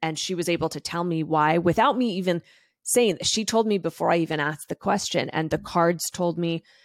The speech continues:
And I'm just at this place where, as I was saying, like, my human mind can't comprehend all of this stuff that is happening. And so I kinda just am, like, trying to take a step back and be like,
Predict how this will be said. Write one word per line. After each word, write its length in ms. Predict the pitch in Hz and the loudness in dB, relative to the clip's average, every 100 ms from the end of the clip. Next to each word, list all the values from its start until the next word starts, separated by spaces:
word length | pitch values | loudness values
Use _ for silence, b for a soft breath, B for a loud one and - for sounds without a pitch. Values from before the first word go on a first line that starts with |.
| b b b b - | b b b b 2
And 440 | 196 190 190 180 - _ _ _ _ - | 4 4 2 0 -8 _ _ _ _ -2
I'm 240 | 190 226 | 0 2
just 220 | 254 302 294 | 0 -2 -4
at 140 | - | -2
this 160 | 190 - | -4 -4
place 460 | - 214 208 - | -2 0 0 -2
where, 220 | 185 170 - - | 0 0 -2 -4
as 180 | 175 185 | 0 2
I 60 | |
was 160 | 185 160 | 2 2
saying, 240 | 226 233 | 0 2
like, 180 | 170 156 b b _ | 0 -2 b b _
my 240 | 180 208 | 0 2
human 440 | 269 - 285 240 180 | 2 2 4 4 4
mind 360 | 160 160 185 - | 4 2 0 -2
can't 340 | - 226 - | -4 -4 -4
comprehend 880 | - 202 - 156 156 165 226 294 - _ _ _ _ _ - | -4 -4 0 0 2 0 0 -2 -4 _ _ _ _ _ 0
all 520 | - 208 226 247 226 | 6 8 8 8 6
of 140 | 170 | 4
this 160 | 170 - | 0 0
stuff 240 | 175 156 | -2 0
that 120 | 151 | -2
is 120 | 135 - | -2 0
happening. 580 | 165 175 - - - - b b b | -2 -2 -8 -10 -18 -20 b b b
And 140 | 180 185 | -4 0
so 240 | - 202 - | 4 4 4
I 120 | 180 | 0
kinda 380 | - 185 220 302 | -2 -2 0 2
just 240 | 330 320 | 0 0
am, 100 | 262 | 2
like, 200 | 175 - | 0 -2
trying 240 | - 147 | -6 -6
to 100 | - | -6
take 220 | 180 202 175 | -4 -4 -2
a 40 | |
step 360 | - 180 - - | -2 0 -2 2
back 240 | 156 - - | 0 0 -8
and 100 | 170 | -4
be 100 | 170 | -2
like, 180 | 180 | -2